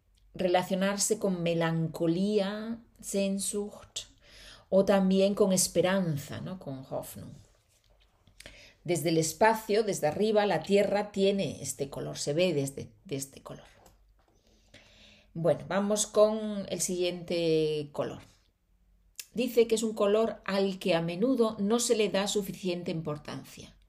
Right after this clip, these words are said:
Pierde protagonismo frente a colores más decisivos, como el rojo o el amarillo.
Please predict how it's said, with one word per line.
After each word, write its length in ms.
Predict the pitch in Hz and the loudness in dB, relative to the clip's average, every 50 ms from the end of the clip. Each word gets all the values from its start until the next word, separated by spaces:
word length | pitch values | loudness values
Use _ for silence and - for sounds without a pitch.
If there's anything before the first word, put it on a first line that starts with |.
| _ _ _ _ - - - - _ _ | _ _ _ _ -20 -20 -20 -20 _ _
Pierde 300 | - 214 226 233 233 254 | 10 12 12 12 12 6
protagonismo 800 | 240 240 214 208 208 180 160 170 175 196 233 240 233 233 233 233 | 4 4 2 2 0 0 -2 0 0 0 0 2 2 2 2 0
frente 340 | 226 - 196 190 170 156 160 | 0 0 0 0 0 0 -4
a 80 | 147 - | -4 0
colores 500 | - 160 170 185 196 208 214 220 196 190 | 0 2 2 4 2 2 2 0 0 -2
más 300 | 185 175 190 196 196 180 | -4 -4 -2 -4 -4 -2
decisivos, 840 | 190 190 190 - 185 180 - 214 214 190 147 131 - - - - - | -4 -4 -2 -2 -4 -2 -2 -4 -4 -4 -4 -6 -8 -8 -14 -16 -12
como 220 | - - 143 143 | -8 -6 -4 -2
el 100 | 143 143 | -2 -2
rojo 540 | 147 - 214 220 220 - - 226 226 226 - | 0 0 0 0 0 0 0 0 0 0 -2
o 60 | - 214 | -4 -4
el 120 | 214 208 | -2 -2
amarillo. 600 | 202 202 202 202 190 185 156 - - - 117 104 | -2 -4 -4 -4 -4 -4 -4 -6 -8 -10 -12 -14